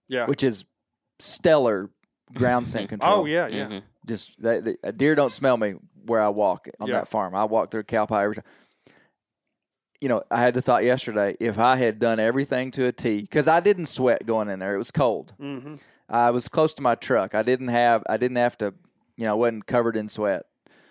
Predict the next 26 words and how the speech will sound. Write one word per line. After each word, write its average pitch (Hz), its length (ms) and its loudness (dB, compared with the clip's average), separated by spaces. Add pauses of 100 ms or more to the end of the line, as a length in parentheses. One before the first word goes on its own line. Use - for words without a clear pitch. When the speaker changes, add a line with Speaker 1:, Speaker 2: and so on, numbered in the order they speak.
(240)
Speaker 2:
Uh, 95 300 0 (160)
you 117 140 -4
know, 101 100 0
would 117 360 0
that 113 200 4
have 101 220 -2
do-, 110 280 2
would 120 200 0
that 117 260 4
doe 110 280 2
have 101 180 -4
walked 104 400 0
through 107 300 -6
my 90 160 -6
scent? 90 520 -10
Speaker 1:
Mm-hmm. 120 280 -16
Speaker 2:
Would 113 160 -6
she 117 160 -4
have 104 80 -2
just 104 200 -8
kinda 104 240 -6
spooked - 380 -6
just 107 260 -8
a 110 60 -2
little 123 320 -2
bit 95 340 -4